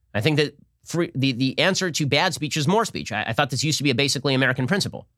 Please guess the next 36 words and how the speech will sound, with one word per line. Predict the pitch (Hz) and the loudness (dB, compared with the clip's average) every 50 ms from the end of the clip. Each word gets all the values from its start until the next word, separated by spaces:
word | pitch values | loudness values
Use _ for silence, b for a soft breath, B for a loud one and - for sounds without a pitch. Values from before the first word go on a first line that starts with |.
| _ _ _ _ _ _ _ _ _ _ _ - | _ _ _ _ _ _ _ _ _ _ _ -2
that | 107 113 | -2 0
we, | 123 123 | 0 2
we | 110 123 123 | 0 0 2
don't | 120 175 190 190 180 - _ _ _ _ _ | 2 2 2 2 -2 -8 _ _ _ _ _
throw | - 156 170 165 156 | -2 2 2 2 2
people | - - - - 131 123 - | 0 -4 -6 -6 -4 -2 0
off | 135 123 - 135 | 0 0 0 -2
of | - | -4
platforms | - 139 127 123 - - 117 104 101 | -2 0 0 0 0 -2 -4 -4 -4
for | - 123 | -4 -4
saying | - - 127 127 117 | -2 0 0 0 0
things | 123 113 107 101 | 0 -2 -2 -2
that | 113 | -2
we | 110 117 | -2 -2
think | - 113 101 92 - _ _ _ _ _ - | -2 -2 -2 -4 -6 _ _ _ _ _ 2
are | 127 123 - | 2 2 2
untrue. | - 127 117 - - 98 - - - _ _ _ _ _ _ _ _ _ _ _ _ _ _ _ _ - | 2 0 0 0 0 -2 -2 -6 -12 _ _ _ _ _ _ _ _ _ _ _ _ _ _ _ _ -4
So | - 127 | -4 0
Twitter | - 170 202 196 185 | 2 2 4 4 4
said | 185 180 165 | 2 2 2
it | 151 | 2
would | 143 131 | 0 2
lock | 135 143 156 156 - - - | 2 2 2 2 0 -6 -8
Trump's | - 165 147 127 - | -4 -4 -2 -2 0
Twitter | - 170 147 | 0 0 2
account. | 131 117 - 90 82 - | 0 0 -2 -4 -2 -2
That | 127 127 | 0 0
is | 120 | 2
not | 165 170 165 | 2 0 0
going | - 160 139 | 0 -2 -4
to | - | -2
convince | - 139 131 131 131 - - - | -2 -2 0 0 0 -2 0 0
any | 180 208 202 131 87 | 2 2 2 0 -2
of | - - 110 | -4 -6 -4
his | 123 110 | -4 -2
followers, | - 139 123 113 107 90 80 92 | 0 0 0 2 0 -2 -4 -8